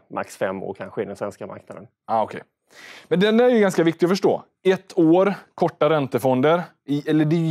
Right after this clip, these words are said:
Speaker 2: genomsnittliga löptiden som jag förstår det. Och sen då långa räntefonder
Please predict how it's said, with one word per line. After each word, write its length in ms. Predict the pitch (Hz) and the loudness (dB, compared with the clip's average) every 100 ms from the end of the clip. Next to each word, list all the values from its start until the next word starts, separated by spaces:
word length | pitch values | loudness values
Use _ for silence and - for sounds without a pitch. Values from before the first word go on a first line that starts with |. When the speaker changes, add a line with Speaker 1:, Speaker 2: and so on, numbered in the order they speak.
| 147 147 | -2 2
Speaker 2:
genomsnittliga 920 | 190 160 143 139 - 185 185 - 165 143 | 2 2 0 -2 -2 -2 -4 -2 0 2
löptiden 520 | 131 104 - 98 92 | 2 0 -2 -4 -4
som 100 | 104 | -6
jag 80 | 92 | -8
förstår 240 | 90 85 | -8 -10
det. 120 | 57 - _ - - - - - _ _ - | -10 -18 _ -20 -20 -20 -20 -20 _ _ -4
Och 120 | 165 | -2
sen 260 | - 156 143 | 0 2 4
då 80 | |
långa 460 | 135 139 139 131 120 | 4 4 2 2 0
räntefonder 880 | 123 113 - 107 110 107 110 104 | 0 -2 -8 -8 -4 -2 0 0